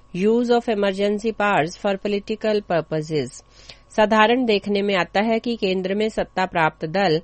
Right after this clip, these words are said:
आपातकालीन शक्तियों का राजनीतिक उद्देश्यों के लिए प्रयोग करता है। राज्यपाल राज्य में केंद्रीय सरकार का प्रतिनिधि होता है तथा उससे राज्य की सरकार की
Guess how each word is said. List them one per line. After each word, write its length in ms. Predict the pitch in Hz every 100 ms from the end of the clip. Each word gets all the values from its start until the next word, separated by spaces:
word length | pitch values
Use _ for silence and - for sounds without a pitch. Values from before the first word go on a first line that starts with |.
| - - - -
आपातकालीन 800 | 196 214 208 233 - 233 233 233
शक्तियों 420 | 214 170 - 185
का 140 | 208
राजनीतिक 680 | 202 185 180 196 202 240 233
उद्देश्यों 460 | 196 175 175 202 190
के 120 | 208
लिए 200 | 214 226
प्रयोग 400 | 220 165 170 160
करता 340 | 151 139 -
है। 200 | 139 151 110 - - - - -
राज्यपाल 540 | 190 208 254 269 269
राज्य 300 | 247 190 185
में 160 | 208 226
केंद्रीय 420 | 220 185 185 220
सरकार 460 | 233 226 202 196 190
का 140 | 214
प्रतिनिधि 640 | 208 180 170 180 180 196
होता 360 | 233 208 190 202
है 220 | 214 208 214 - - - 226
तथा 220 | 220 240
उससे 400 | 262 - 190 160
राज्य 340 | 170 175 214
की 160 | 233 247
सरकार 480 | 240 202 190 180 196
की 220 | 180